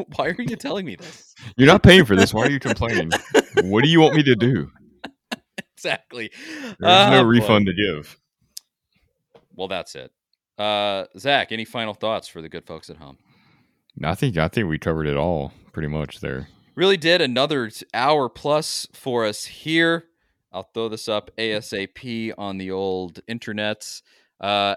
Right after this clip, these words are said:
Speaker 1: at Charlie underscore Burris, at Zach T N T on Twitter, at A to Z Sports, A to Z, f-, uh, Facebook dot com slash A to Z Sports Nashville,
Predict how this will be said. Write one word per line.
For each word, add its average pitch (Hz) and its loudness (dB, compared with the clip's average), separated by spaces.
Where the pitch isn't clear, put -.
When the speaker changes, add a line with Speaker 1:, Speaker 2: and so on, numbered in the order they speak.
Speaker 1:
at 98 0
Charlie 104 -4
underscore 90 -10
Burris, 87 -10
at 107 -4
Zach 92 -6
T 98 -14
N 87 -12
T 95 -14
on 87 -12
Twitter, 117 -6
at 135 -4
A 113 -6
to 104 -10
Z 101 -14
Sports, 104 -10
A 214 2
to 143 -2
Z, 101 -12
f-, - -10
uh, 143 2
Facebook 185 -6
dot 104 -4
com 92 -8
slash 87 -12
A 85 -10
to 85 -12
Z 85 -12
Sports - -14
Nashville, 156 -8